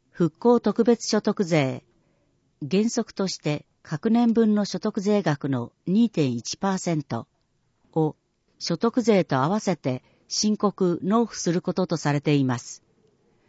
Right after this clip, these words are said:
確定申告書の作成にあたっては、復興特別所得税額欄の記載漏れのないようご注意ください。なお、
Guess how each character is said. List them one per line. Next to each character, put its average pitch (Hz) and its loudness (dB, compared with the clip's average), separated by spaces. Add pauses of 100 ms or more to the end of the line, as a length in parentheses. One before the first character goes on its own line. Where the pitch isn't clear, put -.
(420)
確 - -4
定 240 2
申 233 0
告 - -6
書 208 0
の 208 0
作 - -6
成 208 2
に 202 2
あ 190 2
た 190 0
っ - -8
て - -2
は、 131 0 (640)
復 170 0
興 240 4
特 202 -2
別 226 2
所 220 -2
得 220 -2
税 220 2
額 208 0
欄 165 2
の 135 0
記 - -12
載 214 0
漏 214 2
れ 214 0
の 208 0
な 208 2
い 190 2
よ 131 2
う 139 -20
ご 147 0
注 214 2
意 165 2
く 147 -4
だ 135 0
さ 135 -2
い。 117 -10 (1080)
な 190 2
お、 143 -4